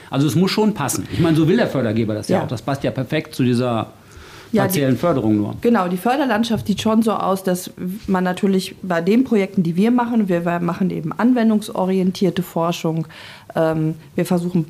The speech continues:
Speaker 2: wir bauen Prototypen, die man, die nah an der Wirklichkeit sind. Ähm, das heißt,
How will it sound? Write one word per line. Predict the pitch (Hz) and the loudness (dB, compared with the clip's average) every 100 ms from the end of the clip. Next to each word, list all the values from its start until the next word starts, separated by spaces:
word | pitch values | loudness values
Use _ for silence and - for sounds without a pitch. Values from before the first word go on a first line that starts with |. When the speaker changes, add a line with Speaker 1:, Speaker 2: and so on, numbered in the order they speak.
| - | -2
Speaker 2:
wir | 175 | -2
bauen | 165 160 160 | 0 0 0
Prototypen, | - 247 247 214 - 220 202 190 | 0 -2 0 -2 0 2 2 2
die | 185 | 2
man, | 175 170 175 175 180 | 2 4 2 0 0
die | 180 | 2
nah | 175 208 220 | 4 2 0
an | 185 | 0
der | 180 170 175 | 0 0 0
Wirklichkeit | 214 226 214 - 185 185 | -2 -2 -2 0 0 0
sind. | - 190 196 - - - - - - | 0 4 4 2 -8 -20 -20 -10 -2
Ähm, | 180 175 170 170 - - | 0 2 2 0 -4 -4
das | 190 185 | -2 0
heißt, | 185 185 190 | 0 0 -4